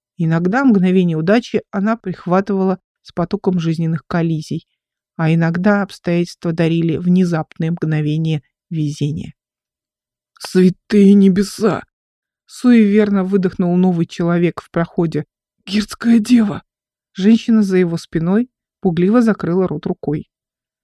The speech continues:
Эл подошла к узкому краю стола и, подпрыгнув, села на него, напротив новой жертвы.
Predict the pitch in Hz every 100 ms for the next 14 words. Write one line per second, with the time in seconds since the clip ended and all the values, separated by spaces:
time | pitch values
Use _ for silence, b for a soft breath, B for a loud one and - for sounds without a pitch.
0 | _ _ - 202 220 - 180 180 - -
1 | 240 247 - - 196 - - 175 170 -
2 | 175 196 185 - - 165 156 190 - _
3 | _ _ 226 180 175 - 220 214 196 -
4 | 175 165 165 165 170 160 147 135 _ _
5 | - 165 - 196 226 233 - - 156 156
6 | 165 170 156 - - 170